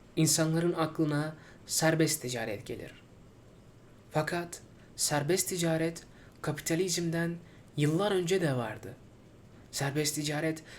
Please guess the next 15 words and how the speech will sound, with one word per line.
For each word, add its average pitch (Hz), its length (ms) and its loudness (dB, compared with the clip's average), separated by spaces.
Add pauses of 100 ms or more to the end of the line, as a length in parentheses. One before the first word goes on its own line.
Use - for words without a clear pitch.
(100)
kapitalizmin 165 760 0
karakteristik 165 760 0
özelliği 170 560 2
değildir. 180 480 -2 (880)
Kapitalizm 165 680 2
bir 147 100 2
sistem 151 400 2
olarak 143 420 0 (280)
sermayenin 139 840 0 (380)
çok - 360 0
küçük - 340 0
bir 156 180 8
grubun 151 320 4
elinde 147 340 4
toplanmasını 143 800 0